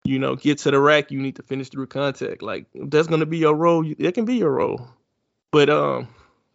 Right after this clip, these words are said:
you know, the only guys I think on, uh, on offense that, even Jelly, you know, let's get to Jelly. Even Jelly, like,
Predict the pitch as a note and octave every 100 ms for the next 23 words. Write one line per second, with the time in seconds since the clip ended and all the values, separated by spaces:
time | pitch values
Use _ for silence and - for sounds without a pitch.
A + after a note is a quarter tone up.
0 | _ _ _ - C#3 C#3 B2+ D3+ F3 F3+
1 | E3 D#3+ D3+ D3 C#3+ C#3+ B2+ C3+ C3 C3
2 | B2+ - B2+ - D3 C#3 C3+ C3+ C3 A#2+
3 | _ _ _ _ - B3 C#4+ G#3+ D#3 E3
4 | G3+ C#3 C#3 C#3 D3+ D3 C#3+ C#3+ D3 D#3+
5 | E3 D3+ D3+ D#3+ D3+ F#3 F3 D3 D3 D3+
6 | C#3 C#3 C3+